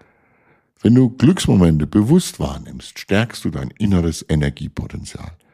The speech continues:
Es geht nicht darum, alles schön zu reden. Es geht darum, das Gute nicht zu übersehen. Viele Menschen sind hervorragend darin, Probleme zu erkennen.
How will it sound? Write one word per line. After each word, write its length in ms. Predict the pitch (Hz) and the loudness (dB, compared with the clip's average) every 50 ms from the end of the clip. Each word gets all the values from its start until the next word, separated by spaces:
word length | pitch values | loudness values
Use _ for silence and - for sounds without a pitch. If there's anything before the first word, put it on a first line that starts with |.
| _ _ _ _ _ _ _ | _ _ _ _ _ _ _
Es 120 | - - | -12 -4
geht 200 | - - 165 170 | 0 2 2 2
nicht 200 | - 101 - - | 2 -2 -4 -2
darum, 280 | - 80 80 80 78 71 - | -2 0 0 -2 -2 -4 -6
alles 200 | - 73 69 - | -8 -10 -8 -10
schön 360 | - - - 80 80 78 73 | -12 -4 -2 0 0 0 0
zu 120 | - - | -4 -8
reden. 240 | - - - - 65 | -10 -10 -8 -8 -8
Es 140 | 82 82 - | -8 -8 -4
geht 320 | - 151 156 151 - - | -2 -2 -2 -2 -4 -6
darum, 340 | - 98 104 110 110 107 101 | -4 -2 -2 0 -2 -2 -2
das 260 | 92 82 78 - - | -2 -4 -6 -8 -10
Gute 340 | - - 143 - 147 - - | -4 -2 -2 -2 0 -2 -2
nicht 300 | 95 101 104 104 - - | -2 -2 -2 -4 -6 -6
zu 100 | - - | -2 -2
übersehen. 520 | - 80 76 76 67 - 71 67 67 - - - - _ _ _ _ _ _ | 0 0 0 0 -2 -2 -6 -8 -10 -12 -14 -16 -20 _ _ _ _ _ _
Viele 320 | _ - - - 143 147 135 | _ -14 -4 -2 2 2 4
Menschen 400 | 98 85 90 107 120 - - 90 | 4 4 4 2 0 -2 -4 -4
sind 280 | - 92 90 87 - | -2 -2 -2 -2 -2
hervorragend 800 | 95 92 87 - - - 120 131 139 120 104 95 95 92 92 90 85 | -4 -4 -4 -6 -6 -2 0 2 2 2 2 0 0 -2 -2 -2 -2
darin, 300 | 82 78 87 87 87 - | -2 -2 -2 -2 -4 -4
Probleme 560 | - - 85 80 - 69 80 87 92 90 82 | -4 -6 -4 -4 -2 0 2 2 2 0 -2
zu 140 | - - - | -4 -8 -10
erkennen. 480 | - - - - - - - - - | -12 -12 -14 -14 -14 -14 -14 -14 -18